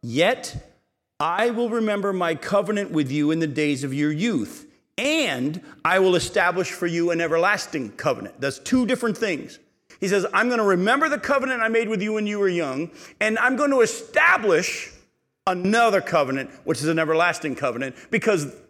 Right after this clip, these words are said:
a certain covenant," he says there, "you made an oath and you broke it.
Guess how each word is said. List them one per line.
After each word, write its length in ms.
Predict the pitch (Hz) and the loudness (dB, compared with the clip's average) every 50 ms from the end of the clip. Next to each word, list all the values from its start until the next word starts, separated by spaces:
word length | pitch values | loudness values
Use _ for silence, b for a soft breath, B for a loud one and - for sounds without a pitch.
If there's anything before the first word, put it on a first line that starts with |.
| _ _ _ - | _ _ _ -10
a 60 | 147 | -8
certain 380 | - - - 311 330 247 214 185 | -6 0 4 4 4 4 2 -4
covenant," 580 | - - 165 151 135 135 139 151 - - - 151 | 0 2 0 2 2 -2 -4 -6 -6 -8 -12 -8
he 100 | 131 131 | -6 -6
says 280 | - - 151 135 117 | -2 -2 -4 -4 0
there, 340 | 123 143 139 135 139 143 B B B B B B | -2 0 0 0 -2 -4 B B B B B B
"you 160 | - 156 175 | -6 -4 -2
made 160 | 185 214 214 196 | 0 0 0 0
an 140 | 185 185 | 0 2
oath 420 | 185 190 196 180 190 - - - - | 2 2 2 2 0 -4 -14 -8 -4
and 120 | 147 151 | -2 -2
you 60 | 143 | -2
broke 340 | 127 143 143 131 117 - - | -2 -2 -4 -4 -4 -6 -12
it. 100 | - - | -20 -20